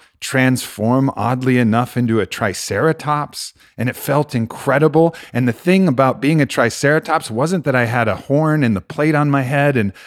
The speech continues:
and ev-, and I was, had scales and I had hoofs. It wasn't that. It was the fact that I just felt my heart connected to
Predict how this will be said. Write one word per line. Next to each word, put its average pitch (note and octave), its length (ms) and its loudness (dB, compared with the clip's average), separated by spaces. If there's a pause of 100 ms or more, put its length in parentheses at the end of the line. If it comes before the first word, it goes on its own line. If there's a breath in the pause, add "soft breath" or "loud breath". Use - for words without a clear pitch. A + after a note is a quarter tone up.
(160 loud breath)
and A#2 160 -2 (180)
ev-, C#3 200 -2
and B2 120 0
I A2+ 60 2
was, G#2 320 -4
had G#2+ 160 -4
scales C#3+ 500 0
and A#2 100 -2
I G#2 40 0
had G2+ 180 -2
hoofs. D3 600 -2 (320 soft breath)
It C#3+ 100 0
wasn't E3 400 0
that. G#2 520 -4 (340)
It C#3+ 120 -2
was C3+ 280 0
the B2 100 -6
fact D3+ 360 -6
that B2+ 100 -2
I A#2 80 2
just D#3 360 -4
felt C#3 320 -4
my G2 200 -4
heart G2+ 500 -6 (400)
connected A2 760 -4
to - 200 -10